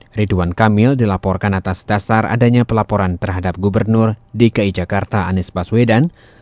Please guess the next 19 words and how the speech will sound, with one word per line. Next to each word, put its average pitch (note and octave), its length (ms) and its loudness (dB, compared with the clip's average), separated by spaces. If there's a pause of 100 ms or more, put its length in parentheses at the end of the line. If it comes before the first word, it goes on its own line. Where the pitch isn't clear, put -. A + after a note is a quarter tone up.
soal B2+ 400 0
kasus A#2+ 400 -2
serupa, F#2+ 400 -2 (280)
yakni G2+ 320 0
kepala F#2+ 400 -2
daerah G2+ 320 -2
diduga C3+ 400 2
menunjukkan G#2 640 0
gestur G2+ 480 -2
dukungan A#2 560 2
ke D3+ 80 2
salah A#2 240 0
satu F#2+ 320 -2
paslon F#2 480 -4
Pilpres G2+ 480 -2
dua A2 240 0
ribu D#2+ 160 -6
sembilan F#2+ 320 -2
belas. G2+ 340 0